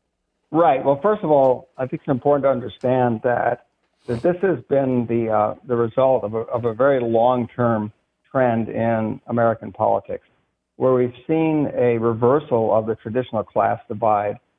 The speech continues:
between the parties among white voters, where if you go back to the New Deal and post-New Deal era,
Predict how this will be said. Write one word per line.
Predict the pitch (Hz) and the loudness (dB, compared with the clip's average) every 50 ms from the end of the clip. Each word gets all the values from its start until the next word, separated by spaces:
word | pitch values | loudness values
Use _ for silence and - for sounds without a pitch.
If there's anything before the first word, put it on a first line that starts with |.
| _ _ _ _ - | _ _ _ _ -10
between | 131 123 - - 123 120 113 | -10 -8 -6 -2 -2 0 0
the | 110 104 | 0 -2
parties | - - 120 117 113 110 104 101 101 101 - | -2 -2 0 0 0 0 -2 -6 -6 -6 -6
among | 107 104 104 104 98 | -4 -2 -2 -2 0
white | 101 104 101 - - - | 0 0 0 -2 -4 -4
voters, | 117 110 107 - 76 71 92 - _ _ _ _ _ _ - | -2 0 0 -2 -4 -8 -14 -16 _ _ _ _ _ _ -6
where | - 107 107 | -4 -2 -2
if | 107 - | -2 -2
you | 123 117 | -4 -2
go | 131 127 120 | 0 0 0
back | 101 117 113 110 107 113 110 - _ | 2 2 2 2 2 0 -2 -6 _
to | - 113 | -14 -10
the | 117 113 | -6 -4
New | 113 113 110 107 | -4 -2 -4 -4
Deal | 101 120 117 120 117 | -4 -2 0 0 0
and | 107 101 | -2 -4
post-New | - - 120 117 120 - - 117 110 | -4 -2 -2 -2 -4 -4 -6 -6 -4
Deal | 104 113 107 101 95 | -2 -2 -2 0 0
era, | 98 110 98 98 98 95 | -2 -2 -2 -2 -4 -6